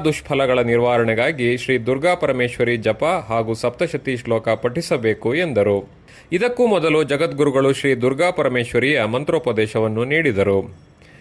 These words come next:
ಜೂನ್ ಮೂರರಂದು ನಡೆಯುವ ವಿಧಾನ ಪರಿಷತ್, ಪದವೀಧರ ಕ್ಷೇತ್ರ ಮತ್ತು ಶಿಕ್ಷಕರ ಕ್ಷೇತ್ರಕ್ಕೆ ಸ್ಪರ್ಧಿಸಿರುವ ಬಿ ಜೆ ಪಿ ಮತ್ತು ಜೆ ಡಿ ಎಸ್ ಮೈತ್ರಿ ಅಭ್ಯರ್ಥಿಗಳಿಗೆ ಮತ ನೀಡಬೇಕು ಎಂದು ರಾಜ್ಯ ಎಸ್ ಸಿ ಮೋರ್ಚಾ ವಕ್ತಾರ ಬಿ ಶಿವಶಂಕರ್ ಹೇಳಿದರು.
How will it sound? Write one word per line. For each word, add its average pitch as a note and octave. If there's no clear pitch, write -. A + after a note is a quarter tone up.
ಜೂನ್ B3
ಮೂರರಂದು F3+
ನಡೆಯುವ C3+
ವಿಧಾನ B2+
ಪರಿಷತ್, F3
ಪದವೀಧರ C#3+
ಕ್ಷೇತ್ರ C3
ಮತ್ತು A#2+
ಶಿಕ್ಷಕರ E3
ಕ್ಷೇತ್ರಕ್ಕೆ B2
ಸ್ಪರ್ಧಿಸಿರುವ A#2+
ಬಿ A#2
ಜೆ D#3
ಪಿ D#3
ಮತ್ತು A#2
ಜೆ A2
ಡಿ B2
ಎಸ್ B2
ಮೈತ್ರಿ A2+
ಅಭ್ಯರ್ಥಿಗಳಿಗೆ A#2+
ಮತ B2
ನೀಡಬೇಕು B2+
ಎಂದು A#2+
ರಾಜ್ಯ D3
ಎಸ್ C3
ಸಿ C3+
ಮೋರ್ಚಾ A#2+
ವಕ್ತಾರ A2
ಬಿ A#2
ಶಿವಶಂಕರ್ A2
ಹೇಳಿದರು. G#2